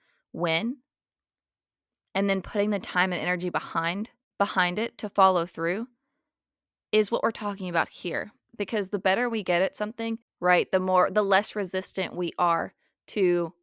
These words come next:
putting in the time and energy to do those things. And then, lo and behold, you'll find that you want to do your job more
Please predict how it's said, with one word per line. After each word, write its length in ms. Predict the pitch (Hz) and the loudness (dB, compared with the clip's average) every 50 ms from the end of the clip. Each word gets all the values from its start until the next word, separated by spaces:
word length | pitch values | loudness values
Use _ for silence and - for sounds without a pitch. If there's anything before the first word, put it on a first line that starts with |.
| _ | _
putting 280 | _ - 214 208 202 196 | _ 2 2 2 2 0
in 80 | 185 180 | -2 -4
the 100 | 165 156 | -4 -6
time 320 | - - 190 180 175 170 | -4 -2 0 0 0 -2
and 80 | 165 - | -4 -6
energy 420 | 143 165 165 160 160 165 160 156 | -8 -8 -8 -8 -6 -6 -8 -8
to 120 | - - | -8 -8
do 140 | 165 165 160 | -8 -8 -6
those 240 | - - - 185 - | -6 -6 -8 -8 -10
things. 460 | - - - 104 - - - - - _ _ _ _ _ _ _ _ _ _ _ _ _ _ _ _ _ _ _ _ | -10 -12 -12 -12 -14 -16 -16 -20 -20 _ _ _ _ _ _ _ _ _ _ _ _ _ _ _ _ _ _ _ _
And 220 | - 190 185 180 160 | -2 0 0 0 0
then, 240 | 160 165 208 220 - - | -2 -2 -2 -4 -4 0
lo 140 | 202 185 180 | 2 2 2
and 100 | 180 180 | 2 0
behold, 500 | 180 170 - 196 175 151 131 147 185 - - _ | -2 -2 0 -2 0 2 0 -2 -2 -4 -6 _
you'll 140 | 190 185 190 | 0 0 2
find 340 | - - 190 180 180 180 | 4 4 6 6 6 2
that 120 | 165 - - | -2 -4 -4
you 300 | 170 180 170 170 170 - - _ _ _ _ _ _ _ | -2 0 0 0 0 -4 -8 _ _ _ _ _ _ _
want 440 | - 175 196 214 226 220 - - - | -2 4 6 8 8 8 8 6 -2
to 100 | - 214 | -6 -2
do 120 | 185 190 | 2 2
your 260 | 185 175 165 156 160 165 | 2 2 2 0 -2 -2
job 440 | - 165 147 151 147 147 220 214 196 - _ _ | 0 2 6 6 6 6 4 0 -6 -8 _ _
more 440 | - 185 175 165 156 143 156 202 247 | -6 -4 0 2 2 2 2 -2 -4